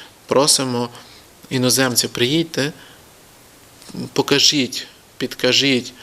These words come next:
попрацюйте, поможіть нам, потім ми вже самі собі дамо раду. Але, м,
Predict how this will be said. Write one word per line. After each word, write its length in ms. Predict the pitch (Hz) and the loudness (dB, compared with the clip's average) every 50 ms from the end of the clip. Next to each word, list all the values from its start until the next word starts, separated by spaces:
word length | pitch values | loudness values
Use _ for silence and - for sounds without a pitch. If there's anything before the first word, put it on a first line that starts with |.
| - - - - - - - - - - - - - - | -20 -20 -20 -20 -20 -16 -16 -16 -16 -16 -20 -20 -8 -2
попрацюйте, 800 | - 127 - - 143 131 - - 156 143 127 - - - - 127 123 - - - | -2 -2 2 2 0 0 2 2 2 2 2 0 -4 -8 -8 -8 -12 -16 -20 -8
поможіть 480 | - 123 127 135 139 135 156 143 135 - | -4 -2 0 2 2 2 2 2 2 0
нам, 220 | 160 170 180 180 - - - - - - | 0 0 0 -2 -6 -14 -20 -20 -20 -12
потім 480 | - - 135 135 - 135 127 123 120 123 | -4 -4 -4 0 0 -2 -2 -2 -2 0
ми 140 | 127 131 127 | 0 0 0
вже 100 | 123 117 | 0 -2
самі 260 | - 127 127 131 123 | -2 -2 -2 -2 -2
собі 200 | - - 127 117 | -2 -2 -2 -4
дамо 240 | 120 117 117 120 - | -4 -4 -6 -6 -6
раду. 220 | - - - - - - - - - - - - - - - - - - | -6 -8 -10 -14 -16 -20 -20 -20 -20 -20 -20 -20 -20 -20 -20 -20 -18 -8
Але, 500 | - 123 127 131 131 135 135 135 131 127 | -4 0 2 4 4 4 2 2 0 -2
м, 600 | 127 127 123 120 117 117 117 117 120 123 127 | -4 -6 -10 -12 -10 -10 -10 -10 -10 -12 -12